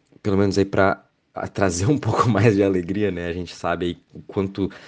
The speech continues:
ah, causou esse colapso da F T X, da Alameda no mercado de cripto. A gente ainda vai ter mais notícias ao longo dos próximos dias e semanas de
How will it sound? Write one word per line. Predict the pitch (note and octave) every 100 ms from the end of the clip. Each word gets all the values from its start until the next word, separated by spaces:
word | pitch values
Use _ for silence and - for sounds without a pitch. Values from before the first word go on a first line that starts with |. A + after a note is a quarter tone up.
| - - - -
ah, | E2 D#2
causou | - G2 E2+ E2 G2
esse | G2 -
colapso | F#2+ D#2+ E2 - - -
da | F2 F2
F | F2 -
T | - D#2+
X, | - G2+ G2 F2+
da | D#2
Alameda | E2+ D#2+ E2 F2+ E2
no | F2 F#2+
mercado | F2 D#2+ E2+ D#2+
de | C#2+
cripto. | D#2 F#2 E2
A | E2
gente | -
ainda | F2+ E2
vai | E2 F#2 G2+
ter | G2+
mais | F#2 F2+ F#2+
notícias | F#2+ D#2 - G2+ G2+ F2+
ao | E2+
longo | E2+ F2 E2+
dos | E2+ -
próximos | - D#2+ E2 C#2+
dias | - F#2+ F2+
e |
semanas | - D#2+ D#2 F2 F2+ D#2+
de | E2+